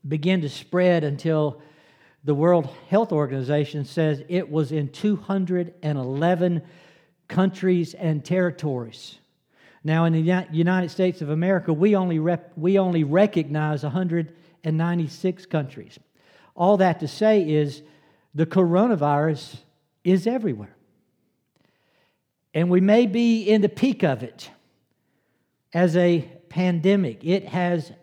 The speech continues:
affected millions of people, and thousands and thousands and thousands have already died.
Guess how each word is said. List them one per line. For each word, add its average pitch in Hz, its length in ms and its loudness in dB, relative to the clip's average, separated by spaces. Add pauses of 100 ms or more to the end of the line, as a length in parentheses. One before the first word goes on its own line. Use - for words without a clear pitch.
(180)
affected 190 500 0
millions 214 600 2
of 165 100 -12
people, 233 420 -6 (1040)
and 143 220 -8
thousands 180 640 -2
and 120 180 -12
thousands 160 680 -4 (320)
and 131 220 -10
thousands 139 680 -4 (360)
have 143 180 -6
already 139 560 -2 (400)
died. 117 360 -6